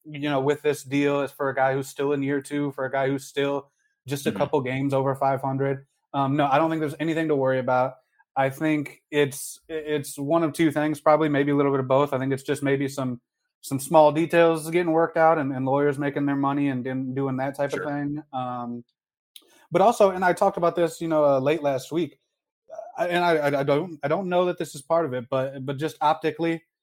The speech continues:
Speaker 1: you know, um, it was always gonna be a tough deal, you know, the way, the t-, with the timing of this all. So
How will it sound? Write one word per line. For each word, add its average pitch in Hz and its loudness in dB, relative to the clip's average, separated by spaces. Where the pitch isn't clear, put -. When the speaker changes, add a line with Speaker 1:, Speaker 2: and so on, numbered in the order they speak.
Speaker 1:
you 160 -2
know, 160 0
um, 131 -4
it 160 -6
was 151 -4
always 156 2
gonna 156 0
be 151 2
a 143 2
tough 151 2
deal, 151 0
you 147 -4
know, 143 0
the 139 0
way, 139 -2
the 139 -4
t-, 156 -10
with 147 -6
the 139 -4
timing 135 -4
of 139 -6
this 143 -6
all. 147 2
So 131 -2